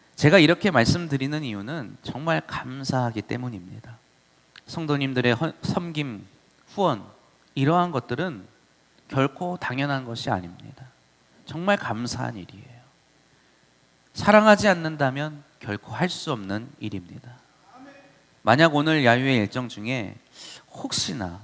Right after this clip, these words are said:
뭔가 서운한 일이 있더라도, "야, 이거 좀 뭔가 부족하다" 싶은 일이 있더라도 기억하셔야 할 것이 있습니다. 이 모두가 우리가 사랑하기 때문에 하는 일이라는 것입니다.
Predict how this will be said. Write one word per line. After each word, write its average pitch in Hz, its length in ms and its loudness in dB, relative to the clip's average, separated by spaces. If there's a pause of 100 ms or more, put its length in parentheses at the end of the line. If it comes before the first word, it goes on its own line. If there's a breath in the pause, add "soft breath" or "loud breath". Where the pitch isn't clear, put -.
뭔가 95 440 -4
서운한 139 520 -8
일이 107 140 -10
있더라도, 98 560 -14 (760 loud breath)
"야, 104 160 -8
이거 113 220 -8
좀 139 340 -8
뭔가 110 260 -6
부족하다" 101 720 -6
싶은 - 380 -10
일이 135 220 -4
있더라도 113 680 -4 (680 soft breath)
기억하셔야 120 580 0
할 85 100 -2
것이 - 240 -8
있습니다. - 360 -14 (1120)
이 107 120 -2
모두가 101 720 -2 (300)
우리가 92 320 -8
사랑하기 135 520 -4
때문에 95 360 -12
하는 110 280 -12
일이라는 87 420 -14
것입니다. - 480 -20